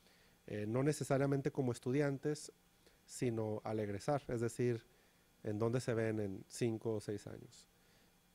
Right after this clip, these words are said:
Y en función de nuestra experiencia, lo que hemos visto que ha sucedido con,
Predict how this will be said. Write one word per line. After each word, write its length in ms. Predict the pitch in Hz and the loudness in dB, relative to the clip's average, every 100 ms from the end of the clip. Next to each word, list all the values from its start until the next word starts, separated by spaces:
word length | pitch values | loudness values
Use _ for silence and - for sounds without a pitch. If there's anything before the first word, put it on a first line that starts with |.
| - | -6
Y 640 | 127 117 113 113 113 113 | -2 0 0 0 0 0
en 140 | 110 107 | 0 -2
función 380 | 120 107 123 135 | -4 -2 0 2
de 80 | |
nuestra 260 | 143 131 127 | 2 2 -2
experiencia, 680 | - 120 147 165 156 156 151 | -2 2 6 4 4 2 2
lo 160 | 143 | 2
que 140 | 123 113 | 2 0
hemos 280 | 113 127 120 | 2 0 2
visto 380 | 120 - 123 | 0 0 -4
que 160 | - 110 | -2 -4
ha 100 | 104 | -4
sucedido 520 | - 117 107 107 113 | -6 -2 0 0 -2
con, 340 | - 104 92 | -2 -4 -6